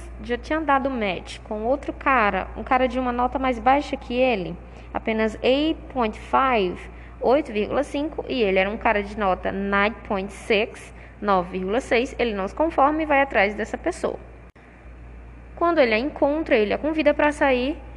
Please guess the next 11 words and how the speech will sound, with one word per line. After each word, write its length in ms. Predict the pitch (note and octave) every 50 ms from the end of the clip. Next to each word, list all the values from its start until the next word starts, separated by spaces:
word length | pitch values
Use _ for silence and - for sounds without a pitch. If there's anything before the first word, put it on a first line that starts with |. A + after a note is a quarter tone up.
| - - -
dizendo 400 | A#3+ B3 A3+ A#3+ A#3+ C4+ C#4+ D4+
a 40 |
seguinte 420 | D4 - C#4 A#3 A#3+ B3+ C4+ - -
frase: 540 | - - A#3 G#3 F3+ E3+ E3+ F3 D#3+ - - - - - - - - - - - - - - - - - - - - - - - - - - -
"Do 80 | - D#4
you 200 | E4 F4 F#4 E4
gonna 300 | D4+ C#4+ C#4 C#4 C#4 C#4+
have 320 | D4 C#4+ B3+ A#3 A#3 A#3
dinner 500 | A3 A#3 B3 A#3+ A#3+ C4 C#4 D#4 D#4 - -
with 300 | A3+ A3 A3 A3 - A#3
me 420 | A3+ A3 A3 A3+ A3+ A#3+ C#4+ E4